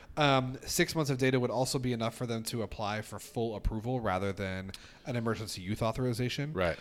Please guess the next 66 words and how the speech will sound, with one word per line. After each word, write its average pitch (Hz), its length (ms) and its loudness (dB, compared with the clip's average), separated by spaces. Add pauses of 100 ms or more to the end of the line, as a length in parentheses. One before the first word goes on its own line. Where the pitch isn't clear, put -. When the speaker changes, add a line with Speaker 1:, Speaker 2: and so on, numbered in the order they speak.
(260)
Speaker 1:
Um, 120 540 4
and 135 120 0
which 131 200 4
has 120 180 0
been, 123 480 0
I 135 80 -4
think 147 260 -4
polling 151 440 2
shows 151 360 2
that 120 120 2
a - 20 0
lot 113 160 0
of 107 100 -2
parents, 123 520 -4 (400)
even 165 200 4
if 143 120 2
the 143 120 4
F 139 140 4
D 139 160 2
A 135 140 6
says 131 260 4
you 123 80 4
can 113 160 -2
use 120 200 0
it, 131 60 2
a 120 40 0
lot 110 160 -2
of - 40 -6
parents 110 280 -4
would 113 100 -4
have 104 140 -4
hesitancy 120 680 2 (300)
to 131 120 4
give 117 140 2
their 113 140 6
kids 113 260 2
a 113 40 4
vaccine 110 400 2
that 101 100 -2
has 92 160 -6
not 104 120 -4
been 104 140 -4
fully 117 420 0
F 107 160 -4
D 110 220 -2
A 95 40 0
approved. 117 380 2
Speaker 2:
Yeah. 339 120 0 (340)
Speaker 1:
Um, 131 420 8
and 135 220 2
so 143 140 4
six - 260 0
months 135 220 2
would 127 120 2
be 120 120 0
enough 113 180 -2
data 117 240 0
that 110 140 -4
they 107 100 -4
can 104 140 -8
probably 107 220 -4
get 98 140 -8
full 101 240 -6
approval 110 380 0
with 117 160 -2
that. 139 220 -4